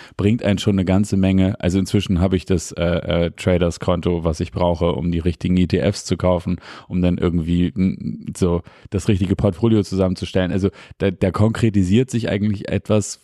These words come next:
was du jetzt erst mir klar machst in dem Moment, wo du es aussprichst. Genau. So, und jetzt ist die Frage, wie geht's weiter?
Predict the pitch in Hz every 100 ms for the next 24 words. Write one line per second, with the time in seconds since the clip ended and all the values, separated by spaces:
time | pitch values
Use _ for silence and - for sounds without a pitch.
0 | - 92 - - - 98 92 95 95 -
1 | 90 92 - 92 90 90 - 90 90 87
2 | - 87 87 87 85 85 87 85 - 90
3 | - 90 - _ _ _ _ _ _ -
4 | - - - _ - 107 92 82 - _
5 | _ - 95 - 85 95 - - 95 -
6 | 95 95 107 139 - _ _ _ _ -
7 | 95 95 92 90 87 87